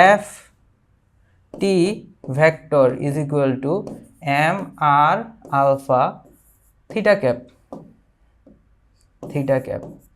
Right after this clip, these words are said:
আর এফ টি বা এফ সি is equal to এম ভি স্কয়ার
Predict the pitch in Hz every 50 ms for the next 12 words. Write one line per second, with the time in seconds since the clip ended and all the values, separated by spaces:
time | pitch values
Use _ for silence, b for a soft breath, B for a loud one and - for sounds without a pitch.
0 | _ _ _ _ _ _ _ _ - - 123 123 123 120 107 - - - 156 147
1 | 151 160 185 214 226 - - - - - - _ _ _ _ _ _ - 226 220
2 | 170 131 117 117 - - - _ _ _ _ _ _ _ _ _ _ _ _ -
3 | - 139 139 135 131 131 131 120 - - - 151 147 156 170 185 - - - -
4 | - - - - - - - 185 147 160 196 - - - - - _ _ _ _
5 | _ _ _ _ _ - - - _ _ _ _ _ _ _ _ - - - -
6 | 160 156 170 180 165 175 175 160 147 139 135 139 156 185 220 247 - - - _
7 | _ - 151 147 147 156 160 170 185 214 226 240 - - - _ _ _ _ _
8 | _ _ _ _ _ _ _ _ _ _ - - 123 135 165 202 226 220 - -
9 | - 185 165 139 127 123 127 147